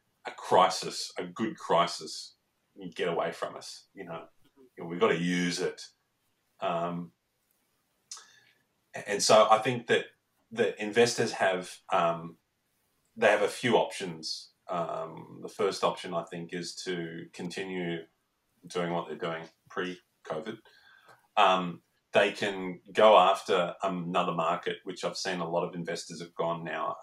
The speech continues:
um, uh, after the P P P, uh, P P E market, sorry, the P P E market, um, personal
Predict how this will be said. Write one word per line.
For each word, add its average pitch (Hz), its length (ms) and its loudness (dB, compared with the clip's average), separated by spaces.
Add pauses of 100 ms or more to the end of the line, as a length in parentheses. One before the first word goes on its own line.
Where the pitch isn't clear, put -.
um, 87 520 -6 (840)
uh, 82 380 -2 (160)
after 90 600 2 (200)
the 85 380 -2
P 101 140 -4
P 90 180 -8
P, 85 460 -8 (720)
uh, - 100 -6
P 117 180 -2
P 101 300 2
E 87 220 -2
market, 82 420 -6
sorry, 87 340 -2
the - 60 -14
P - 180 -10
P 87 140 -12
E 82 220 -10
market, 76 380 -10 (840)
um, 85 480 -2 (640)
personal 87 760 -2